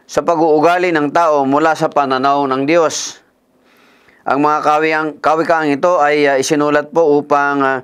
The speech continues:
turuan ang bayan ng Diyos o yung mga mananampalataya o mga naniniwala po o tagasunod sa, sa Diyos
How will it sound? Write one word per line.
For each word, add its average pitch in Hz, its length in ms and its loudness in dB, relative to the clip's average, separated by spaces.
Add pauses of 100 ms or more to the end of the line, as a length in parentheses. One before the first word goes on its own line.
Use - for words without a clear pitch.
(300)
turuan 160 560 0
ang 135 220 -2
bayan 143 340 0
ng 127 160 -2
Diyos 160 460 -2 (240)
o 113 80 0
yung 135 160 0
mga 135 240 -2
mananampalataya 139 1040 -2
o 123 80 -2
mga 127 320 -2
naniniwala 131 800 -2
po 147 160 -2
o 120 80 -4
tagasunod 131 880 -4 (400)
sa, 117 320 -4
sa 123 320 -2
Diyos 143 640 -2